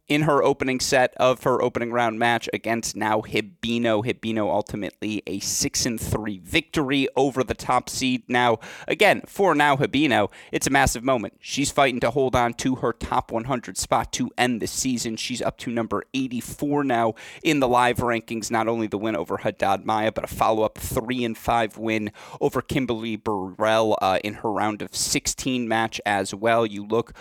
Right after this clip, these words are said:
for Hibino, that's a couple of quarterfinals now here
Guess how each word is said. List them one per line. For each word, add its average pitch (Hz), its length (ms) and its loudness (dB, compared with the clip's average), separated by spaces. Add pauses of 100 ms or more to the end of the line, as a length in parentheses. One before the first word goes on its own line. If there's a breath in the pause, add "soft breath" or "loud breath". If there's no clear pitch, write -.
(200 loud breath)
for 135 300 2
Hibino, 123 520 0
that's 107 240 -2
a 139 60 -2
couple - 500 -2
of 123 140 -4
quarterfinals 123 800 -2
now 107 200 0
here 107 340 -2